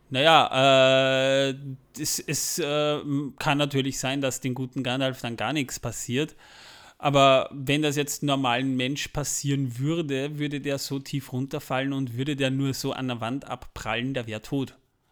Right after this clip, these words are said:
Weil das würde dir das Fleisch ganz einfach von den Knochen runterziehen. Weil bei der Geschwindigkeit und bei diesen scharfen Felskanten will ich da ehrlich gesagt hoffen, dass der Fall gerade ist. Mal abgesehen davon, dass sie sowieso aufs Wasser zufallen.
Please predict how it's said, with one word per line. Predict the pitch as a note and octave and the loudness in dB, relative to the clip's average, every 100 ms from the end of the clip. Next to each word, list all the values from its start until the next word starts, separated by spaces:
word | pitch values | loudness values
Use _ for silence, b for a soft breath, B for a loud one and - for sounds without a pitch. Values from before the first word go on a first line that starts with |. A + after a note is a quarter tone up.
| _ - | _ -2
Weil | B2 B2+ A#2+ G#2 | 0 2 0 -4
das | - A2 | -10 -4
würde | B2+ C#3 | -2 -2
dir | C3 | -2
das | B2+ - | -4 -4
Fleisch | C3 B2 - | -4 -4 -2
ganz | B2 | -4
einfach | B2+ B2 A#2+ | -4 -4 -6
von | - C3+ | -4 -4
den | B2+ B2 | -2 -4
Knochen | - C3+ E3 | -6 -4 -2
runterziehen. | C3 C3+ B2 B2 - - C#3 D3 B B B | -2 -4 -4 -8 -6 0 0 -2 B B B
Weil | C3 | -2
bei | B2 | 0
der | C#3 E3+ | 2 2
Geschwindigkeit | A#3 - F3+ E3+ - - C3 G#2+ - b b | 2 4 4 4 0 -4 -4 -4 -6 b b
und | B2+ | -4
bei | B2 | -2
diesen | A#2+ F#3+ B3+ B3 | 2 4 6 4
scharfen | - E3+ E3+ - | 4 2 2 0
Felskanten | D#3 D3 C#3+ - - C#3 C#3 D#3+ D#3 | -2 0 -2 -6 -4 -2 -2 -2 2
will | C#3+ | 2
ich | D3 | 0
da | - | -2
ehrlich | D3 B2 C#3+ - | -2 -2 -4 -6
gesagt | D3 D3 C#3 - | -6 -4 -4 -6
hoffen, | C#3 - D3 | -8 -4 -4
dass | C3 - | -4 -4
der | C3+ | -6
Fall | - B2+ B2+ | -2 -2 -2
gerade | A#2 G2+ G#2 G#2 G2 | -4 -2 -2 -4 -8
ist. | F#2+ - _ b b b b b b - | -10 -14 _ b b b b b b -8
Mal | A#2 | -8
abgesehen | - B2 C3+ | -4 0 0
davon, | A#2+ B2+ B2+ | 0 -2 -4
dass | A#2+ | -4
sie | B2 | -4
sowieso | A#2+ A#2 B2 | -6 -4 -4
aufs | A2+ - | -4 -4
Wasser | A2+ - A#2+ | -4 -4 -8
zufallen. | - A#2+ - G#2+ A2+ D3 | -8 -12 -8 -6 -6 -8